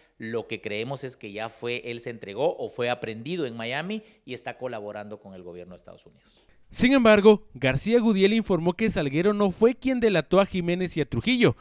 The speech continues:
Speaker 2: sino que lo hicieron los representantes de Media World,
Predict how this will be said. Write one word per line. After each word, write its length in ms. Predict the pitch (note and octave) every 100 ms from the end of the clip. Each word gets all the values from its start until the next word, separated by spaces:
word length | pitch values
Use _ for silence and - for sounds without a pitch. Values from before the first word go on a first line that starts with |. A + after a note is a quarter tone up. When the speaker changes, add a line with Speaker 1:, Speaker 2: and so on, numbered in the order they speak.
| - -
Speaker 2:
sino 340 | C#3 C3 C#3+
que 120 | D#3+
lo 100 | D3+
hicieron 400 | D3+ - D3+ G3+
los 100 | A3
representantes 720 | G#3+ F#3+ E3+ D#3+ C3+ D3 F3+
de 120 | F#3+ F#3
Media 300 | E3 C#3 C3+
World, 300 | G#3+ A#3+